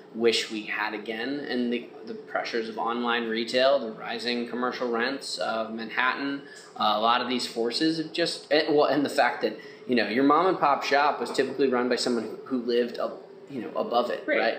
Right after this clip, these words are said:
Speaker 1: Or,
Speaker 2: right,
Speaker 1: or down the
Speaker 2: right.
Speaker 1: block. That is also impossible now.
Speaker 2: Yeah.
Speaker 1: So I think, you know, all of those forces combined means that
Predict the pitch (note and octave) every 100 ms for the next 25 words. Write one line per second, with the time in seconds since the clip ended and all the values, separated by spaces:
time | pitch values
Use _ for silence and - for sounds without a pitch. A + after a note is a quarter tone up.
0 | - G#2+ F3 - A#2+ G#2+ A#2+ A#2 E3+ A2+
1 | A#2+ - - A2+ C#3 - A#2+ B2 C3+ -
2 | - - - D#2 - - - - - -
3 | - - - - - - C#3+ C3+ C3+ D#3+
4 | D3+ - C3+ A#2+ A2+ C3+ D3+ D#3 C#3 C#3
5 | C3+ B2+ - - A#2 A2+ B2 C3+ B2+ A#2
6 | A2+ A2 A2 A2 G#2+ G#2